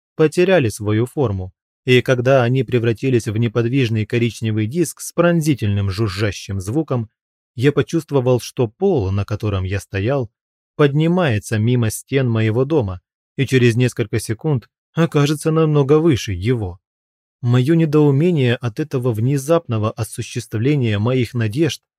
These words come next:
и разочарование в ожиданиях быстро сменилось восторгом и радостью,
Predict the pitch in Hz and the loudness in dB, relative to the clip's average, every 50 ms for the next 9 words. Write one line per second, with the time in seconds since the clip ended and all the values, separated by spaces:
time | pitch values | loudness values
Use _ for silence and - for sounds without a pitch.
0 | _ _ _ _ _ _ _ - 151 160 151 156 160 147 156 156 - 175 180 185 | _ _ _ _ _ _ _ -2 0 2 4 4 4 4 2 0 0 0 0 2
1 | 190 190 180 143 123 113 110 110 107 113 127 107 120 117 120 160 165 147 123 110 | 2 2 2 2 2 2 0 0 0 0 0 0 0 2 2 2 2 2 2 0
2 | 101 98 - _ _ _ _ _ _ _ _ _ - 147 147 185 180 180 - - | -2 -4 -6 _ _ _ _ _ _ _ _ _ -8 -4 -2 -2 -2 -2 -2 0
3 | 175 175 - - 180 170 165 170 175 165 156 151 - 143 139 147 - - - 170 | -2 0 0 0 2 2 4 4 4 4 4 4 2 2 0 0 0 -2 -4 -2
4 | 165 160 147 156 151 156 - - 175 175 180 196 190 151 120 110 - - - - | -2 0 0 0 -2 -2 0 0 0 2 4 4 4 4 2 0 -4 -4 -6 -6
5 | 113 101 98 | -6 -6 -6